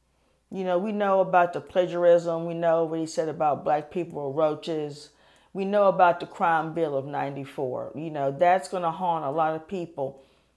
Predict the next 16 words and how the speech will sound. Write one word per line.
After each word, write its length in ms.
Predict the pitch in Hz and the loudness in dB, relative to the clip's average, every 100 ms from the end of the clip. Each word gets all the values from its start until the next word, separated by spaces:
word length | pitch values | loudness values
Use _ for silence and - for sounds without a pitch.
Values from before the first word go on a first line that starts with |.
| - | -14
But 500 | 147 170 165 - - | 2 2 2 -2 -10
to 340 | 214 180 160 160 | -6 -4 -4 -8
take 260 | - 214 208 | -4 -4 -2
a 60 | 175 | -6
step 500 | - - 185 - - | -6 -2 -2 -2 -4
forward, 600 | 196 196 165 143 139 - | 0 0 0 -2 -4 -6
as 180 | - 165 | -4 -4
he 120 | 190 | -6
has, 560 | 180 185 180 165 143 - - - _ 156 | -6 -4 0 0 -2 -8 -20 -20 _ -6
and 180 | 165 | -6
to 80 | 165 | -6
say 320 | 156 - 170 | -8 2 2
that 140 | 170 165 | 2 0
it 140 | 151 | -4
was 160 | 147 131 | -4 -8
wrong, 680 | 143 170 175 156 135 135 | -2 0 2 0 -2 -6